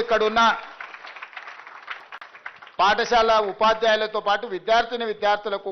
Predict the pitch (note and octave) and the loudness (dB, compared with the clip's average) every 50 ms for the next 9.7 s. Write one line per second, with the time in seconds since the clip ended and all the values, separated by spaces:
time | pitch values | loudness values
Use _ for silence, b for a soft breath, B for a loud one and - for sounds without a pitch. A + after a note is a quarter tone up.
0 | F#3+ - F3 F3 F3+ E3+ D#3+ F3 F#3 - - G3 F#3+ F#3+ F#3+ F#3 F3+ F3 E3+ E3 | -6 -6 -6 -4 -2 0 2 0 0 0 -2 0 0 0 0 0 -4 -4 -6 -8
1 | D#3+ D#3+ D#3 D3 - _ _ _ _ _ _ _ _ _ _ _ _ _ _ _ | -8 -8 -10 -12 -14 _ _ _ _ _ _ _ _ _ _ _ _ _ _ _
2 | - D#3+ D#3+ E3+ F#3 D#3+ F3+ F3+ F3 E3+ F3 - _ _ _ - - E3+ F3 F#3 | -6 -4 -2 -2 -4 0 0 -2 -2 -2 -8 -12 _ _ _ -8 -2 0 0 2
3 | F#3+ G#3 G#3 G#3 G3 F#3+ F#3 F3+ F3+ E3+ E3+ - - D3+ D#3+ F3+ E3+ - F#3 E3+ | 2 0 0 2 0 0 0 0 -2 -4 -2 -2 -4 -4 -4 -4 -6 -6 -8 -6
4 | E3+ E3 E3 D#3 D3 C#3+ C#3+ D3 C#3+ D3 D3 D#3 E3+ D#3+ D3+ E3 D#3 C#3+ C#3 C3 | -4 -6 -4 -4 -4 -8 -8 -6 -6 -4 -4 -4 -4 -6 -8 -8 -6 -6 -8 -8
5 | C3 - - B2 A#2 - - _ _ _ _ _ _ _ _ _ _ _ _ _ | -10 -14 -16 -16 -16 -16 -20 _ _ _ _ _ _ _ _ _ _ _ _ _
6 | _ _ _ _ _ _ _ - F3+ G3+ A3+ B3 B3 G3 A3 G#3+ A3+ B3 A#3+ A#3 | _ _ _ _ _ _ _ 0 2 4 4 4 4 2 2 2 2 0 0 2
7 | A#3 A#3 A3+ A3+ A3 G#3 - - - _ _ _ _ _ _ _ _ _ _ _ | 2 4 4 4 2 0 -6 -10 -16 _ _ _ _ _ _ _ _ _ _ _
8 | _ _ _ _ _ _ _ _ _ _ _ _ - G#3+ B3 B3 B3 B3 A#3 A3+ | _ _ _ _ _ _ _ _ _ _ _ _ -6 -6 -4 0 2 2 2 4
9 | A3 G#3+ G#3 G3+ G#3 G#3 G#3+ G#3 G#3 G3+ G3+ G3+ F#3 F3 | 4 2 0 2 2 0 2 2 2 0 0 -2 -4 -4